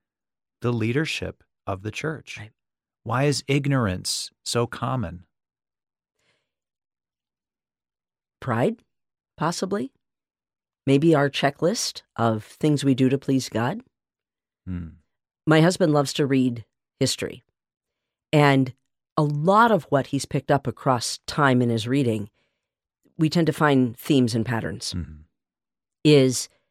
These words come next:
Speaker 2: that when we become somebody who is well-schooled in the ways of God or anything, we become an expert.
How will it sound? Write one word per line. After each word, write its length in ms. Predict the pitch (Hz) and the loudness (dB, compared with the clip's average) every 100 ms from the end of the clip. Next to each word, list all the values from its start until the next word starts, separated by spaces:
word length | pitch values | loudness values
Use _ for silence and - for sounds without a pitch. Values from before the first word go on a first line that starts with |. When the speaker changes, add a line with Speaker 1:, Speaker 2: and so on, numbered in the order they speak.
| _ _ _ | _ _ _
Speaker 2:
that 180 | - 143 | 2 2
when 180 | 151 185 | 4 4
we 120 | 233 | 2
become 460 | 262 262 - 165 135 | 2 -2 -2 0 0
somebody 500 | - 151 139 135 135 | 0 2 2 2 0
who 420 | - 147 139 123 | -4 0 2 2
is 580 | - 123 117 113 - - - _ _ | 2 2 4 2 -2 -6 -10 _ _
well-schooled 840 | 127 135 151 156 - 208 160 - 113 - | -4 2 2 2 -2 0 0 -2 -12 -4
in 120 | 127 | 0
the 60 | 117 | 2
ways 260 | 107 110 | 2 0
of 80 | 98 | -4
God 300 | - 98 92 | -6 -6 -2
or 180 | - 165 - | 2 4 4
anything, 500 | 175 123 - - - _ _ _ - | 2 2 -2 -12 -16 _ _ _ -2
we 100 | 196 | 0
become 260 | 175 185 185 | 0 0 0
an 100 | 156 | 0
expert. 480 | 147 - 90 - | -2 -8 -10 -12